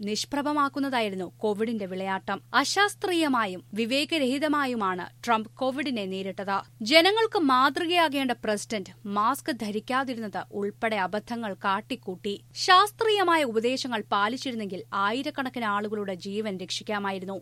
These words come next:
നേരത്തെ കൈവരിച്ച സാമ്പത്തിക പുരോഗതി കോവിഡ് തകർത്തു. അതിനൊപ്പം വംശീയ സംഘർഷം കൂടിയായപ്പോൾ ട്രംപിന്റെ ജനപിന്തുണ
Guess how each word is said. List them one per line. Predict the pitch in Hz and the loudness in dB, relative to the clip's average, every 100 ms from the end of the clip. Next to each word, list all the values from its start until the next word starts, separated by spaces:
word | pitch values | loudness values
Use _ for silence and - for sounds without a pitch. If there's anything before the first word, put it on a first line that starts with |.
| - | -6
നേരത്തെ | 220 247 294 320 349 | -2 2 2 2 -2
കൈവരിച്ച | 349 311 294 262 285 | 2 0 0 -2 -4
സാമ്പത്തിക | 269 254 240 254 262 240 | 0 2 2 -2 -6 -2
പുരോഗതി | 233 226 240 226 185 | 0 0 0 -4 -6
കോവിഡ് | - 208 202 190 | -6 -6 -4 -6
തകർത്തു. | 202 185 196 - 202 - | -6 -4 -6 -8 -8 0
അതിനൊപ്പം | 214 233 269 269 277 | 0 2 -2 -2 -2
വംശീയ | 226 208 214 285 285 | 0 -2 -2 -2 -2
സംഘർഷം | 247 226 262 262 277 | -2 -2 -4 -4 -4
കൂടിയായപ്പോൾ | 262 247 226 190 - 180 175 | -4 -2 -2 -2 -4 -8 -8
ട്രംപിന്റെ | - 233 202 339 330 294 | 2 4 4 0 0 0
ജനപിന്തുണ | 214 220 269 285 240 220 | 2 0 0 -4 -2 -2